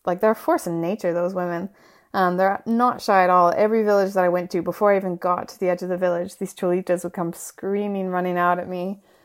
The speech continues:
asking me what on earth I was doing. Um, and I just met so many crazy, awesome women. Um, so yeah, I, I do have so many positive experiences that I took from it. Um, so I do, and of course,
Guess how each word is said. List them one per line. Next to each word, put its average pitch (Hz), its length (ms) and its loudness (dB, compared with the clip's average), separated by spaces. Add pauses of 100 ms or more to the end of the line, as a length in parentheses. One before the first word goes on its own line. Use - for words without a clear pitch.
(140)
asking 190 340 -6
me 185 40 -2
what 185 120 -2
on 175 140 -6
earth 190 240 -6
I 180 80 -2
was 180 160 -4
doing. 185 600 -4 (120)
Um, 185 400 -2
and 202 120 -6
I 190 80 -2
just 196 140 -6
met 196 200 -4
so 202 320 -2
many 190 280 -4
crazy, 185 380 -4
awesome 180 300 -6
women. 180 400 -8 (560)
Um, 185 220 2
so 233 120 -6
yeah, 240 160 4
I, 202 220 0 (400)
I 190 80 -2
do 226 140 2
have 202 120 0
so 220 280 0
many 214 180 -2
positive 202 460 0
experiences 190 720 -6 (140)
that 185 100 0
I 180 40 -2
took 190 220 -8
from 180 220 -12
it. - 200 -12 (440)
Um, 95 460 -10 (140)
so - 140 -2
I 185 80 2
do, 202 420 -2 (240)
and 220 160 4
of 220 100 -2
course, - 340 0